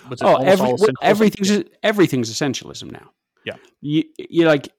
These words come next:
Speaker 2: what it's like is that you are on a, you're on a train and,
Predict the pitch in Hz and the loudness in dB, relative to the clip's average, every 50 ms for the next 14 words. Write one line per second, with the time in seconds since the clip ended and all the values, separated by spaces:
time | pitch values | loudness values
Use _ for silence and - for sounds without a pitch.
0 | _ _ _ _ _ - - _ _ - - - - _ _ - 147 196 240 233 | _ _ _ _ _ -20 -20 _ _ -20 -20 -20 -20 _ _ 0 2 2 2 2
1 | - 233 156 - - 139 131 139 143 151 151 131 110 - _ - - - - _ | 0 -4 -4 -6 -6 -6 -6 -6 -4 -4 -4 -4 -6 -6 _ -18 -20 -20 -20 _
2 | _ _ - - _ _ _ _ _ _ _ _ _ _ _ _ _ _ _ _ | _ _ -20 -20 _ _ _ _ _ _ _ _ _ _ _ _ _ _ _ _
3 | _ _ _ _ - - 151 143 131 117 117 131 120 - 131 117 - 151 156 165 | _ _ _ _ -6 -4 -2 -2 -2 -4 -6 -6 -8 -8 -10 -16 -10 -6 -4 -2
4 | 180 175 160 147 139 139 135 135 127 113 107 104 _ _ _ _ _ _ _ _ | 0 0 2 2 2 2 2 2 0 -2 -4 -8 _ _ _ _ _ _ _ _
5 | _ _ _ _ - 127 135 156 170 175 175 160 143 127 _ - - - - - | _ _ _ _ -6 -4 -2 0 0 0 0 0 -2 -4 _ -12 -14 -12 -8 -4
6 | 175 170 160 135 113 110 113 113 120 139 - _ _ _ _ _ _ _ _ _ | -2 -2 -2 -2 -2 -4 -4 -4 -6 -6 -8 _ _ _ _ _ _ _ _ _
7 | _ _ _ _ _ _ _ _ _ _ - 139 135 123 120 | _ _ _ _ _ _ _ _ _ _ -4 -2 -2 -2 -4